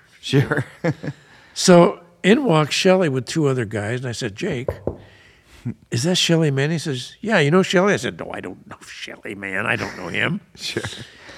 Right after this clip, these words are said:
Speaker 2: He said, "Well, come on, I'll introduce you." And I said, "Really?"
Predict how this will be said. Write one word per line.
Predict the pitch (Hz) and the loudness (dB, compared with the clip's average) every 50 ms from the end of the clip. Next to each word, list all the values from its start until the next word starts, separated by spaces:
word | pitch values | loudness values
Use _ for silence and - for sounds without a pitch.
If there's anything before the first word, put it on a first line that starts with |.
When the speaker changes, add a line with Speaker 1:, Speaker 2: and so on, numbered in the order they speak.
| - - | -4 0
Speaker 2:
He | 165 147 | 0 2
said, | - 170 160 139 131 - - - - - _ _ _ _ _ | 4 6 4 4 4 -2 -12 -20 -20 -20 _ _ _ _ _
"Well, | - 196 | -4 -2
come | - 247 | 2 4
on, | 254 208 | 6 6
I'll | 185 156 | 8 8
introduce | 160 175 175 160 170 185 - - | 8 8 8 8 8 6 6 2
you." | 95 98 | -4 -8
And | - - | -8 -8
I | - 110 | -10 -10
said, | - 156 123 104 | -8 -8 -6 -2
"Really?" | 113 123 175 254 262 226 - | 0 0 0 0 0 -2 -4